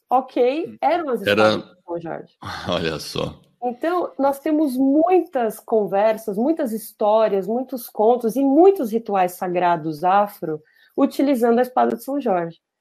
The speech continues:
Speaker 2: É,
Speaker 1: Então,
Speaker 2: isso é
Speaker 1: ela,
Speaker 2: verdade.
Speaker 1: ela gerou,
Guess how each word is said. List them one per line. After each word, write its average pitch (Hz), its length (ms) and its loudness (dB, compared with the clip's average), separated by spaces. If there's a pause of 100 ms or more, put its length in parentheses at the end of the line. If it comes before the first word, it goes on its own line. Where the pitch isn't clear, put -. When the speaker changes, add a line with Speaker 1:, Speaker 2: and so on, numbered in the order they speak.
(240)
Speaker 2:
É, - 80 -4
Speaker 1:
Então, 320 280 6
Speaker 2:
isso - 160 0
é - 20 -2
Speaker 1:
ela, 76 80 -2 (120)
Speaker 2:
verdade. - 440 -2 (220)
Speaker 1:
ela 320 300 2
gerou, 247 840 2